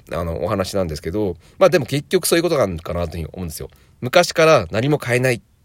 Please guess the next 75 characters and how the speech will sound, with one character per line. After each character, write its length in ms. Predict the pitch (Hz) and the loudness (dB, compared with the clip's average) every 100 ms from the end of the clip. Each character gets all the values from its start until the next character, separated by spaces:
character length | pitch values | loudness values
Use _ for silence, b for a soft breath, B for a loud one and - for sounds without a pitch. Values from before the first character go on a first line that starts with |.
| _ _ _ _ - | _ _ _ _ -4
昔 200 | 160 - | -2 2
か 100 | 156 | 2
ら 60 | |
変 100 | 139 | 4
え 20 | 147 | 4
な 60 | |
い 80 | 151 | 4
こ 80 | 123 | 2
と 100 | - | 2
は 180 | 87 85 B B B | 2 0 B B B
い 100 | 160 | -8
い 40 | |
こ 100 | 151 | -2
と 60 | 113 | -2
か 80 | - | -2
も 80 | 78 | -4
し 60 | |
れ 80 | 101 | -2
な 60 | 104 | -2
い 40 | |
ん 40 | |
で 40 | 78 | -2
す 60 | |
け 80 | - | -6
ど、 180 | 85 85 _ B B B | -6 -8 _ B B B
え 140 | 90 | -2
ー、 60 | 92 | -2
そ 80 | - | -4
こ、 120 | - | -12
そ-、 240 | - - 139 | -8 -8 -6
そ 160 | - 170 | -2 4
れ 100 | 196 | 6
に 100 | 202 | 6
よ 100 | 190 | 4
っ 20 | |
て、 380 | _ 202 143 - b b b - | _ 4 4 2 b b b -6
え 360 | 98 98 92 85 | 0 2 2 -2
ー、 20 | |
働 280 | 95 131 127 | -2 0 0
く 80 | 123 | 0
人 140 | 127 | -6
と、 340 | - 131 117 - b b b b | -2 0 -2 -4 b b b b
え 160 | - 82 | -6 -4
ー、 40 | |
そ 100 | 82 | -2
の 160 | 90 82 | -4 -4
お 40 | |
客 160 | 82 95 | -2 -2
さ 120 | 101 | -2
ん 140 | 71 - _ - | -4 -10 _ -6
の 180 | 156 170 | 0 2
満 180 | 139 | 2
足 360 | 139 143 151 127 - | 0 -2 -2 -4 -2
度 200 | 120 98 | 0 0
を 60 | |
下 140 | 92 120 | 0 2
げ 120 | 190 | 2
る 60 | 170 | 2
の 100 | 104 | 0
で 100 | 85 | 0
あ 60 | |
れ 120 | 107 | 0
ば 140 | 90 101 | 0 0
意 60 | |
味 80 | 98 | 0
が 80 | 85 | -4
な 80 | 85 | -4
い 40 | |
の 80 | 78 | -2
で、 240 | 104 92 82 B B B - | -2 -2 -4 B B B -6
え 400 | 87 82 82 82 | -4 -2 -2 -4
ー、 40 | |
そ 120 | 160 | -4
こ 120 | 180 | -2
を 240 | 190 190 | 2 2